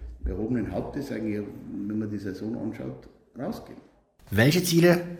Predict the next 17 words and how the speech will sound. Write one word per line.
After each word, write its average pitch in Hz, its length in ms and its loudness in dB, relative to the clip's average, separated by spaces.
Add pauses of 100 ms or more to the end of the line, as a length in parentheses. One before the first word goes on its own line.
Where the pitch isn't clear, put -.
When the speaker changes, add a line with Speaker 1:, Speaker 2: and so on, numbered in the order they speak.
(100)
Speaker 2:
setzt - 260 2
sich 117 160 2
Brockmann 139 480 6 (240)
für 120 100 4
zweitausendzweiundzwanzig 120 960 6
dreiundzwanzig? 95 680 2 (300)
Speaker 1:
Das 131 160 -6
müssen 135 300 0
sie 104 100 -8
auch 127 140 0
glauben. 107 500 0
Wir, 101 120 -4
wir, 104 60 -6
nächstes 113 440 -6
Jahr 120 100 -4
die 113 120 -6
Dinge, 120 360 -4